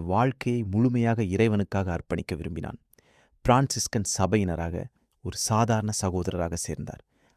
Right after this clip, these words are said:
அவர் சமைத்தார், தரையை துடைத்தார், தோட்டத்தில் வேலை செய்தார். அதற்குள்ளெல்லாம் அவர் உள்ளம்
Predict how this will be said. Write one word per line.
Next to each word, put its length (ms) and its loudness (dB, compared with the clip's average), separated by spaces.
அவர் 200 -4
சமைத்தார், 600 0
தரையை 300 2
துடைத்தார், 500 -6
தோட்டத்தில் 560 0
வேலை 320 2
செய்தார். 400 -8
அதற்குள்ளெல்லாம் 840 -2
அவர் 260 0
உள்ளம் 400 2